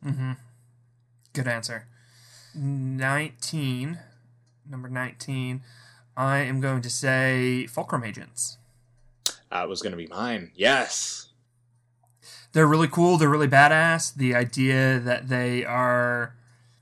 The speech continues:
Speaker 1: you know, kind of explored by Cassian being, like, we're told he's a Fulcrum agent, that they're out there, like, kind of doing shadier stuff. Uh, they're really compelling. They're super interesting.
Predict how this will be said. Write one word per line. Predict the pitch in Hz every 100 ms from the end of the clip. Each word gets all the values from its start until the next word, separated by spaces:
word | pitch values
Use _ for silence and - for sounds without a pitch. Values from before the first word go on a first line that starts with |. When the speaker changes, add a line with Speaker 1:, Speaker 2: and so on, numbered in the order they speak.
| _ _ -
Speaker 1:
you | 151
know, | 147
kind | 139 156 165
of |
explored | 139 - 156 147
by | 131 127 123 120 120 - -
Cassian | 135 131 - 147 143 139
being, | 139 139 135 135 135 -
like, | 131 123 123
we're | 127
told | 135 135 139
he's | 131 135
a |
Fulcrum | 131 143 143 123
agent, | 135 131 131
that | 117
they're | - -
out | 123
there, | 135 127 120
like, | 113 110 - _ _ _ _ _ _ -
kind | 143
of | 147
doing | 139 143 131
shadier | - 135 147 147
stuff. | - 151 151 160 - - _ _ _ _ -
Uh, | 127 127
they're | 135
really | 135 135
compelling. | 131 123 127 107 - - -
They're | 123
super | 135 120
interesting. | 117 117 - 107